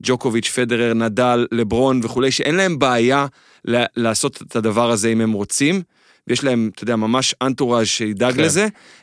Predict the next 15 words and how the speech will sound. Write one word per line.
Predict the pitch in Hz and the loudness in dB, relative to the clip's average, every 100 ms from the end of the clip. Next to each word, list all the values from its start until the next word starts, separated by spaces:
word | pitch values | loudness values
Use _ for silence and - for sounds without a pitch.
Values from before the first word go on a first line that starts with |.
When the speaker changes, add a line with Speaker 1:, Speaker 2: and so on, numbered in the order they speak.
| - | -2
Speaker 1:
אלא | 160 196 | 0 0
שספורטאי | 185 - 180 170 214 208 | -2 -4 -6 -2 0 0
שמדורג | 175 160 160 175 147 | -2 -2 -2 -2 -4
מאה | 117 151 | -4 -2
חמישים | 170 151 143 156 147 | -2 -4 -2 -2 0
בעולם | 131 131 135 | 2 2 0
בטניס, | 123 - 139 135 127 - | -2 -2 0 0 -2 -2
או | 127 | -2
משחק | 120 196 - | -2 -4 -4
סתם | - - 185 196 190 175 - _ | -4 0 0 2 0 -4 -10 _
שחקן | - - - - 160 | -6 -6 -4 -4 -2
שמיני | - 147 143 170 170 - - - _ | 0 2 2 2 0 -6 -20 -20 _
בקבוצת | 113 123 127 120 156 151 | -6 -4 -2 0 0 0
כדורסל | - 127 120 - 143 | -2 0 0 0 2
מקצוענית, | 139 123 - 120 117 135 190 | 0 -2 -2 0 2 2 0